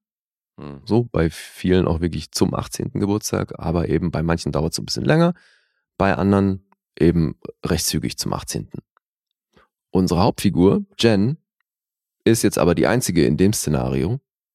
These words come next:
Speaker 2: die fünfundzwanzig ist und immer noch drauf wartet, dass sich ihre Superkraft entwickelt. Heißt, die ist ohne unterwegs.
Speaker 1: Mhm.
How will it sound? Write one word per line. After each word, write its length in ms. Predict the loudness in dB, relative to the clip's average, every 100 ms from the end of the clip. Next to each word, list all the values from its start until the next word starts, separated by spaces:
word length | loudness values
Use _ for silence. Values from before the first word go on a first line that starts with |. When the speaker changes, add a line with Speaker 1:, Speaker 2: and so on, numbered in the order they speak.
| _ -6
Speaker 2:
die 80 |
fünfundzwanzig 800 | -2 2 2 2 0 -2 -2 -2
ist 260 | -2 -2 -4
und 160 | -2 0
immer 180 | 2 0
noch 120 | 0
drauf 220 | -4 -2
wartet, 300 | -2 -2 -4
dass 160 | -6 -6
sich 160 | -8
ihre 140 | -6 -6
Superkraft 460 | -6 -8 -8 -10
entwickelt. 380 | -10 -8 -8 -10 _ _ _ _ _ _ _ _ _ _ _ _ _
Heißt, 300 | -2 -2 -2
die 280 | -2 -2 -2
ist 280 | -4 -6 2
ohne 200 | 4 4
unterwegs. 560 | 0 -4 -6 -8 -10 -12 _ _ _
Speaker 1:
Mhm. 240 | -20 -18